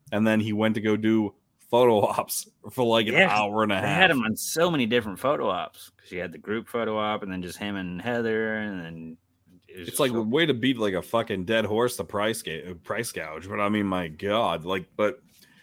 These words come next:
Speaker 1: that's, that, that was fucked. So I, I've heard that the reason why he talks so long to people is because he has arthritis in his hand when he signs.
Speaker 2: So he's gotta
Speaker 1: So
Speaker 2: let that shit relax a little bit.
Speaker 1: Yeah, yeah. So that's probably why he likes to talk to people.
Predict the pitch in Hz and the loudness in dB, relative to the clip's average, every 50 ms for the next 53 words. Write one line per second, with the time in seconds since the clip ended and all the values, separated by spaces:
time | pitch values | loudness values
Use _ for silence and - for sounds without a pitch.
0 | _ _ - 131 123 110 113 107 123 147 151 147 135 117 117 143 139 123 104 - | _ _ 0 0 0 0 -4 -2 2 4 4 4 4 4 4 4 4 4 2 0
1 | - - 104 95 87 85 - - - - - 131 131 135 139 117 131 143 - - | -2 -2 -2 -2 -2 -2 -6 -10 -10 -2 2 4 4 4 4 4 2 2 4 4
2 | 175 175 156 143 123 117 104 101 104 101 101 113 123 113 110 110 107 101 104 95 | 2 2 4 2 2 2 2 0 -2 -2 -2 0 -2 -2 0 0 0 0 0 -4
3 | - - - 113 107 95 - - - - - _ - - - 110 95 87 87 85 | -6 -4 -4 -2 -2 -2 -4 -8 -10 -12 -12 _ -12 -6 -2 -2 -2 -2 -2 -2
4 | 92 107 123 131 127 - - - 165 175 190 185 - _ _ _ _ _ _ - | -2 -2 -2 -4 -6 -8 -8 -8 -8 -6 -6 -8 -10 _ _ _ _ _ _ -14
5 | - - - - 110 101 101 107 101 98 90 - 95 90 95 90 - 90 95 98 | -12 -6 0 2 2 2 2 2 2 2 2 2 0 0 0 -2 -2 -2 0 0
6 | 101 85 73 - - - - _ _ _ - 78 80 80 78 - - 101 110 107 | 0 -2 -4 -6 -8 -10 -10 _ _ _ -16 -14 -12 -12 -12 -10 -6 -4 -4 -4
7 | 90 80 82 82 80 78 - - 98 104 95 85 76 67 - - - - 101 87 | -4 -6 -6 -8 -8 -8 -6 -4 -2 -2 -2 -4 -6 -8 -12 -12 -10 -8 -8 -4
8 | 85 104 101 98 101 95 87 - 92 87 - - - 113 85 87 92 95 101 107 | 0 2 2 2 2 0 0 0 -4 -4 -2 -2 -4 -4 -4 -2 -2 0 0 0
9 | 95 - - 101 95 87 87 85 90 95 92 92 95 95 98 101 101 98 92 85 | 0 -2 -8 -8 -6 -6 -8 -6 -6 -6 -4 -2 0 0 2 2 2 2 0 0
10 | 82 90 98 95 90 - 98 95 92 - - 113 104 101 98 95 95 95 92 90 | 0 0 0 0 -2 -2 -4 -4 -4 -2 0 0 0 2 2 0 0 0 -2 -2
11 | 90 - - - - - 95 92 90 - - - - 80 73 71 71 | -4 -6 -10 -12 -8 -6 -4 -4 -4 -6 -8 -14 -14 -12 -12 -12 -14